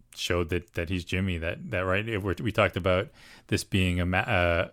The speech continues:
a contest of who's the best player. You know, Butler or Tatum come into the series. Um, I think Tatum had the better game, but again,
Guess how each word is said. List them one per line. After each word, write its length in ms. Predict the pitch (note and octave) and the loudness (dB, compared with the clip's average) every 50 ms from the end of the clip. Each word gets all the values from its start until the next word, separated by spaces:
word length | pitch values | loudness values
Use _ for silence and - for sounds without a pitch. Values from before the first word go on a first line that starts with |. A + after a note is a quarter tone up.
| _ _ | _ _
a 200 | - G2 F2 E2+ | 0 2 2 2
contest 560 | - - - F#2+ F#2 F2+ - G2 F2 - - | 0 0 2 2 2 0 -2 -4 -4 -2 -4
of 80 | F#2 - | -2 -2
who's 100 | G2 F#2 | 0 -2
the 80 | - F2+ | 0 0
best 240 | E2+ F2+ - - | 0 -2 -2 -2
player. 400 | - - F#2+ F2+ E2+ E2 E2 - - - - - - - - _ | 0 0 2 2 2 0 -2 -6 -10 -20 -20 -20 -20 -20 -18 _
You 80 | - G2+ | -4 -2
know, 20 | F2 | 2
Butler 320 | - G2 G#2 G#2+ G2 F2+ F2 | 2 2 2 4 2 2 2
or 60 | E2+ | 0
Tatum 340 | - - G2+ F#2+ F2 F2 F2 | 0 2 2 2 2 2 0
come 220 | - - F#2 F2+ | -2 -2 -2 0
into 180 | F2 E2+ - F2+ | -2 -4 -6 -6
the 100 | F2 E2+ | -6 -6
series. 580 | - - - G#2+ G2 F#2 F2 E2+ E2 - - - - - - - - - - - - - | -4 0 2 2 4 4 2 0 -2 -6 -12 -18 -20 -20 -20 -20 -20 -20 -20 -20 -10 0
Um, 500 | - G#2 F#2 F2+ F2 F2 E2+ F2 F#2 - - - | 4 6 6 8 6 6 2 0 -4 -8 -12 -2
I 80 | - - | -2 0
think 200 | F2+ G2 E2 - | 2 2 0 -2
Tatum 340 | - - G2 F2+ F#2+ F2+ E2 | 0 2 2 2 2 2 2
had 180 | F#2 F#2 E2+ | 2 2 0
the 40 | F2 D#2 | 0 -2
better 260 | - F2+ F2+ F2+ E2+ | 0 0 2 2 0
game, 560 | D2+ - F2 F2 F2+ G2 G#2+ B2+ C#3+ C#3 - _ _ _ _ _ _ _ _ _ _ _ _ _ _ _ _ _ _ _ | -2 -2 -2 0 2 2 2 2 0 -2 -4 _ _ _ _ _ _ _ _ _ _ _ _ _ _ _ _ _ _ _
but 300 | - F#2+ F2+ F2+ F#2 - _ _ _ _ _ _ _ | 2 4 4 2 0 -4 _ _ _ _ _ _ _
again, 420 | - G#2 F#2+ G#2+ A2 G2 F2 F#2 | -4 4 6 6 6 6 4 -2